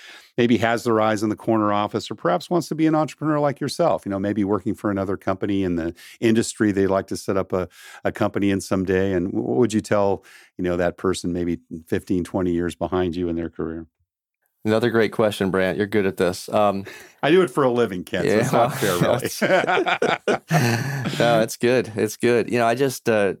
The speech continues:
Speaker 2: uh, had a, a recording done through Zoom for, uh,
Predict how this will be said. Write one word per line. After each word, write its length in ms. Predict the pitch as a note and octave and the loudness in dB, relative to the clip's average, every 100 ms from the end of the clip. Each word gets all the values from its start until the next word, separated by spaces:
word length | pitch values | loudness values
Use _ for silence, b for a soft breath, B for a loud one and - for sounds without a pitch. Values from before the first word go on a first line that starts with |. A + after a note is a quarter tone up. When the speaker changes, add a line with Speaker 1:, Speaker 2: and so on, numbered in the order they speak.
| _ D2+ - | _ -18 -4
Speaker 2:
uh, 340 | A2+ G#2+ F2+ | 0 2 2
had 180 | A2 G#2 | 2 0
a, 300 | F#2 E2+ E2 - | 2 2 0 -2
a 100 | A2 | -2
recording 480 | G2 - A#2 G#2 F#2+ | -2 0 0 2 0
done 240 | G2+ G2+ | 0 0
through 220 | - G2+ | 0 -2
Zoom 300 | F2+ G#2 G#2 | 0 2 2
for, 360 | - F#2+ F2 - | 0 0 0 2
uh, 220 | F#2+ F2+ | 0 0